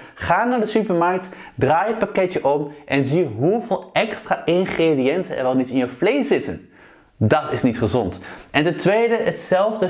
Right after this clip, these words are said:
ki-, geldt voor je groentes. Haal simpelweg je groentes bij de groenteboer.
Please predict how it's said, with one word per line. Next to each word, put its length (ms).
ki-, 280
geldt 280
voor 200
je 100
groentes. 800
Haal 280
simpelweg 600
je 100
groentes 440
bij 180
de 80
groenteboer. 680